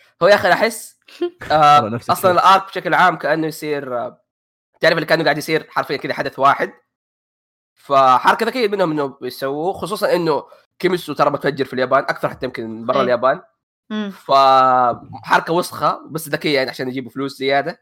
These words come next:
Speaker 3: مم.
Speaker 1: بس نفس الشيء، أول شيء يخوف إنه لو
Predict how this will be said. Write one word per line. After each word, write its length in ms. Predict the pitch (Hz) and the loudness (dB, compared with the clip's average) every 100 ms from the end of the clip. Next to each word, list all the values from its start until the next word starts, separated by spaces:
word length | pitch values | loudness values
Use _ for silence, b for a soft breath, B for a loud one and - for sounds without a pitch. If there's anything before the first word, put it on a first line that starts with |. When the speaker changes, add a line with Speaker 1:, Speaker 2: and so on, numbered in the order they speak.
| _ - | _ -6
Speaker 3:
مم. 380 | 220 208 202 _ _ _ _ _ _ | -6 -6 -10 _ _ _ _ _ _
Speaker 1:
بس 300 | 156 175 - | -4 -4 -4
نفس 320 | 190 208 233 | 0 2 2
الشيء، 340 | 214 233 202 208 | -2 -2 0 0
أول 160 | 196 | 0
شيء 180 | 226 220 | 0 -2
يخوف 480 | 185 277 208 185 - - | -2 -2 -2 -2 -4 -8
إنه 280 | 165 156 151 143 143 135 123 113 _ _ _ _ _ _ | -4 -2 0 0 0 0 -2 -6 _ _ _ _ _ _
لو 360 | 120 160 160 | -2 0 -2